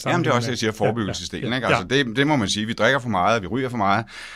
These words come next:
Speaker 1: Lige nu ser det ud, som om det får vi lov til at blive ved med. Det er meget, meget trist, men det håber vi lige kan runde, øh, inden vi,
Speaker 2: Ja.
Speaker 1: vi går herfra. Men,
Speaker 2: Ja.
Speaker 1: øh, men det er klart, at det er en del af det.
Speaker 2: Ja. Jonathan, øh,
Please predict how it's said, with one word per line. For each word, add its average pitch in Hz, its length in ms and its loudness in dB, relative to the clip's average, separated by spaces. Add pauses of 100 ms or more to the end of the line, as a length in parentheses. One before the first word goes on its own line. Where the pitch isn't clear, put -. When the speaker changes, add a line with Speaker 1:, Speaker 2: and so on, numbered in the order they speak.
(280)
Speaker 1:
Lige 117 160 4
nu 123 100 4
ser 113 180 2
det 104 60 2
ud, 117 100 0
som 110 160 0
om 104 140 -2
det 104 140 -4
får 120 100 -10
vi 101 80 -4
lov 98 160 -2
til 123 100 -6
at 101 60 -6
blive 90 140 -6
ved 104 100 2
med. 120 140 0
Det 98 80 -4
er 90 40 -2
meget, 90 160 0
meget 90 140 0
trist, - 320 -2
men 98 100 -2
det 104 100 0
håber 107 240 0
vi 90 120 -4
lige 107 180 -6
kan 113 80 -4
runde, 98 460 -4
øh, 92 260 -4
inden 110 240 -4
vi, 92 140 -6
Speaker 2:
Ja. 117 140 -2
Speaker 1:
vi 92 100 -8
går 90 140 -6
herfra. 113 340 0
Men, 101 240 -4
Speaker 2:
Ja. 92 80 -4
Speaker 1:
øh, 98 140 -4
men 101 120 0
det 147 60 2
er 147 40 2
klart, 127 220 6
at 107 100 -4
det 131 60 -2
er 131 40 0
en 117 60 -4
del 127 180 -2
af 80 80 -4
det. 80 80 -10 (200)
Speaker 2:
Ja. 107 100 -6 (680)
Jonathan, 170 520 4
øh, 135 400 6